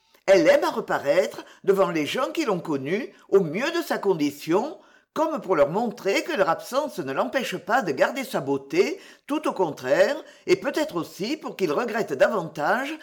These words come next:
de ne pas avoir cherché à la revoir plus tôt. Les pires ennuis, quand l'heure de se préparer arrive, disparaissent.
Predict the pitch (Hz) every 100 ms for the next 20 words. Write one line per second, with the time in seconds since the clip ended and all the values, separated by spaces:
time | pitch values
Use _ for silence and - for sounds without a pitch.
0 | - - 185 160 175 294 311 190 151 202
1 | 190 - 202 311 262 175 190 208 294 -
2 | 180 - 131 120 123 _ _ _ _ _
3 | _ _ _ _ _ - 190 190 285 330
4 | 240 190 151 143 208 381 - - 202 160
5 | 208 294 277 202 180 - 277 262 175 160
6 | 135 139 202 294 320 - - 131 320 -
7 | 180 143 131 131 - -